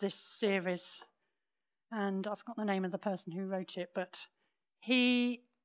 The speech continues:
unpacked those four words. So wide illustrates God's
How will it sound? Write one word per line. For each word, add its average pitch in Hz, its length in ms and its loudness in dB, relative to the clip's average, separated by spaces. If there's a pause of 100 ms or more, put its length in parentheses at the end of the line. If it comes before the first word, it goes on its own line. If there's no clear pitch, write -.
unpacked 226 720 0 (160)
those 208 400 4 (240)
four 226 320 4
words. 185 760 0 (680)
So 208 240 4
wide 214 720 6 (800)
illustrates 208 960 0 (460)
God's 202 640 4